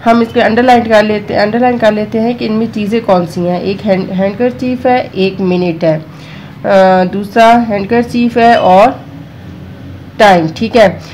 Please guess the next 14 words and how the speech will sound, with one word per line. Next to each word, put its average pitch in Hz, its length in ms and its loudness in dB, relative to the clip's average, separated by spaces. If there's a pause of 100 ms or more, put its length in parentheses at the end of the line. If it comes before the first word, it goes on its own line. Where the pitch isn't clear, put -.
(280)
अब 240 140 4
जो 262 120 4
चीज़ 285 240 0
फाइंड 226 280 4
आउट 277 140 0
करनी 247 380 0
है 254 180 2
वो 226 180 -2
हमने 240 280 2
पहले 190 260 2
लिखनी 165 380 -2
है, 170 120 0
यानी 190 180 -2
कि 202 120 -6